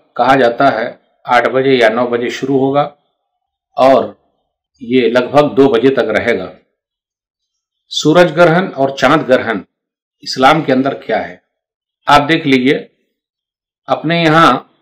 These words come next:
concept यह पाया जाता है कि सूरज ग्रहण हो तो हामिला औरत घर से बाहर ना निकले, घर के अंदर लेटी रहे, जब सूरज बाहर आ जाए तो ये बाहर आ जाए।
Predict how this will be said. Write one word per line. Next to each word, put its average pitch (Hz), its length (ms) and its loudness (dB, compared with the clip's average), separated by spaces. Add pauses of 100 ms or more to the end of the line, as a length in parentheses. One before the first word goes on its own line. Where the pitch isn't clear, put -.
concept 156 380 -2
यह 160 100 0
पाया 131 260 4
जाता 127 340 2
है 139 160 0
कि 135 280 -2 (500)
सूरज 139 420 -2
ग्रहण 135 360 0
हो 131 160 -2 (640)
तो - 60 -12
हामिला 135 420 4
औरत 135 300 4
घर 117 120 -4
से 123 140 -4
बाहर 120 300 2
ना 127 140 0
निकले, 127 380 -2
घर 110 160 -6
के 131 160 -4
अंदर 127 240 0
लेटी 117 340 -2
रहे, 131 280 0 (640)
जब 139 100 2
सूरज 143 320 2
बाहर 123 360 2
आ 131 100 6
जाए 131 240 4
तो 101 140 -8
ये 113 160 -2
बाहर 123 360 2
आ 127 80 4
जाए। 127 260 2